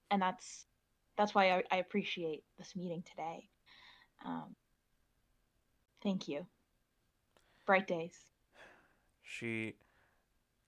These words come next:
Speaker 2: gives one of her trademark half smiles as she stands and looks to her, uh, her retinue and says, "Well," she glances back to you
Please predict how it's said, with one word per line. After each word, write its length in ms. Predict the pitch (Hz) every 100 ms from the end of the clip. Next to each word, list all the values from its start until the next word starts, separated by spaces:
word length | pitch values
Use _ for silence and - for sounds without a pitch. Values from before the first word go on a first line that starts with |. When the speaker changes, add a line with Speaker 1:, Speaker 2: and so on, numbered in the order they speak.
| - - - - -
Speaker 2:
gives 260 | 135 127 123
one 120 | 120
of 100 | -
her 360 | 117 107 98 - _ _
trademark 680 | - - 123 110 110 104 98 - _
half 360 | - - 101 -
smiles 540 | - 110 101 98 98
as 140 | - 101
she 300 | - 104 101 - - -
stands 680 | - - 120 104 101 101 - - _ _ -
and 400 | 107 104 104 101 _ _ -
looks 260 | 117 -
to 140 | - 104
her, 320 | 110 101 92
uh, 240 | 98 92 87 -
her 140 | 110 107
retinue 380 | 107 98 95
and 120 | 98 98
says, 240 | 107 - _ - - - - - _ _ _ _ _ _
"Well," 240 | 156 123 - - - - - - _ _ _ _ _ _ _ _ _ _
she 180 | - 117
glances 340 | 123 110 107
back 220 | 101 104 -
to 100 | 107
you 260 | 98 101